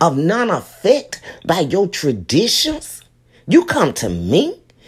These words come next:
talking about somebody washing their hand 'cause the old people taught them. That's a tradition that people need to do.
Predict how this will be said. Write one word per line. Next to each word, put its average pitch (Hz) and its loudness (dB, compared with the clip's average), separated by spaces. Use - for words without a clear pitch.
talking 151 -2
about - 0
somebody 160 0
washing 120 -2
their 185 2
hand 233 0
'cause 185 -6
the - -2
old 214 2
people - -6
taught - -6
them. 226 0
That's - -2
a 202 -2
tradition 165 0
that - 0
people 233 0
need 202 2
to 110 -2
do. 196 0